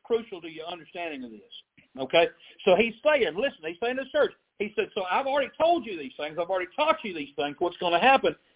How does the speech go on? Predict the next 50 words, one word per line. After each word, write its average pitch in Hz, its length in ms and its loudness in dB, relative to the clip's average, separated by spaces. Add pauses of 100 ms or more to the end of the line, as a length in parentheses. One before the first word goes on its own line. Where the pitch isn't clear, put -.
And 202 120 6
he 196 160 4
said, 220 180 4
"Now, 180 180 2 (220)
he's, 214 140 -2 (180)
I'm 190 160 -2
reminding 233 480 0
you 220 120 -6
because," 202 240 -4 (180)
why? 294 300 0 (180)
Because 220 340 0
somebody 285 300 2
came 262 240 -2
in 247 80 -2
and 226 120 -2
lied 226 440 2 (100)
to 127 180 -4
him - 60 -12 (480)
and 165 380 0
mixed 262 260 0
them 254 160 4
up 269 220 4
on 151 160 -6
everything 196 420 -6
he 180 140 -10
had 175 140 -10
taught 190 240 -4
them. - 80 -20 (560)
Somebody 208 280 6
came 240 320 0
in 247 120 -2
and 226 100 -6
tried 233 200 0
to 240 80 -8
tell 262 200 -4
them, 202 120 -14
"You 196 80 -14
missed 269 320 -8
the 254 100 -4
rapture. 220 380 -6
You 139 180 -10
missed 233 280 -2
it. 175 120 -10
You're 196 180 2
living 254 240 4
in 269 80 -4
the 247 60 -12
tribulation." 262 680 -6 (400)
So 160 180 2 (240)
he 196 200 -4